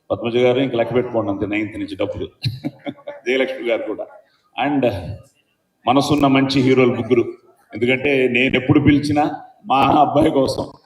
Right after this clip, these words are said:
ఆది కోసం, they are always there. So thank you, thank you.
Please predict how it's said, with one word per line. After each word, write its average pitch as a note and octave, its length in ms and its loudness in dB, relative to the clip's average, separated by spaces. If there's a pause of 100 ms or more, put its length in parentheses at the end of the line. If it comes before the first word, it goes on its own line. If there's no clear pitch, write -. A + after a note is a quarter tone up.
(280)
ఆది B2+ 260 2
కోసం, B2+ 440 -2 (200)
they A2+ 120 2
are A2+ 140 6
always C3+ 280 6 (100)
there. G#2+ 160 0 (560)
So G2+ 260 0
thank A#2 260 2
you, F#2+ 180 0
thank G2+ 260 -4
you. - 100 -10